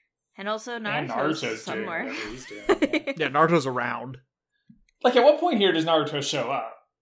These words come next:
Speaker 3: I, I mean, not for another hundred and fourteen episodes.
Speaker 1: Where's
Speaker 2: No
Speaker 1: Sasuke?
Speaker 2: way.
Speaker 1: Where's Sasuke?
Speaker 2: Who cares?
Speaker 3: Who gives a shit?
Speaker 2: <laughs> He's in the, he's in the Sasuke hole.
Speaker 1: Where's Madara?
Speaker 2: Madara is somewhere.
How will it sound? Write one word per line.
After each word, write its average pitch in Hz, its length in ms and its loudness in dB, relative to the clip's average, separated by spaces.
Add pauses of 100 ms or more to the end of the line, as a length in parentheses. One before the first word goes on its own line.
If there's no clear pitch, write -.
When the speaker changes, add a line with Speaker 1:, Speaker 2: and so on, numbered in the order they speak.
(160)
Speaker 3:
I, 185 140 -4 (100)
I 220 60 0
mean, 226 160 0
not 202 240 4
for 170 80 0
another 127 300 -2 (480)
hundred 123 340 -6
and 117 160 -18
fourteen 131 320 -10
episodes. 131 580 -10 (460)
Speaker 1:
Where's 202 320 -6
Speaker 2:
No 233 420 4
Speaker 1:
Sasuke? 151 140 -10
Speaker 2:
way. 127 640 -2 (320)
Speaker 1:
Where's 196 280 -10
Sasuke? 185 580 -12 (340)
Speaker 2:
Who 214 100 -10
cares? 117 720 -14 (140)
Speaker 3:
Who 247 80 -10
gives 143 200 -8
a 113 60 -10
shit? - 320 0
Speaker 2:
<laughs> - 40 -10
He's - 40 -8
in 185 120 -6
the, - 260 -10 (240)
he's 170 180 -4
in 214 160 2
the 180 60 -2
Sasuke 131 600 -2
hole. 127 440 -2 (240)
Speaker 1:
Where's 202 340 -10
Madara? 165 640 -10 (2500)
Speaker 2:
Madara 311 720 -2
is 202 220 -2
somewhere. 147 500 -4